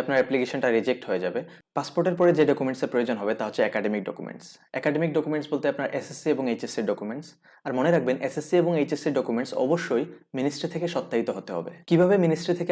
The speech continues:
আপনার ডকুমেন্ট সত্যায়ন করবেন, তা নিয়ে আমার একটা বিস্তারিত ভিডিও আছে। এখানে উপরে আই বাটনে কিংবা এই ভিডিও ডেসক্রিপশনে আপনি ওই ভিডিও লিঙ্কটা পেয়ে যাবেন। So, একাডেমিক ডকুমেন্ট সত্যায়ন করা নিয়ে যদি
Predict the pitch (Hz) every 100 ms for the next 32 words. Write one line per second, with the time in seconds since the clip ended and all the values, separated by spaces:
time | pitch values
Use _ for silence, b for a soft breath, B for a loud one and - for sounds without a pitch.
0 | 160 156 139 131 143 147 131 123 131 127
1 | 110 107 120 123 131 131 127 127 117 113
2 | - 131 127 117 120 120 95 - 151 -
3 | _ - - 165 160 151 170 151 147 151
4 | 156 151 147 143 143 143 139 143 147 127
5 | - 139 - 104 101 123 120 131 131 127
6 | 131 117 117 127 117 113 98 98 151 -
7 | _ - 147 139 151 170 151 147 151 156
8 | 151 131 - 151 151 151 151 143 139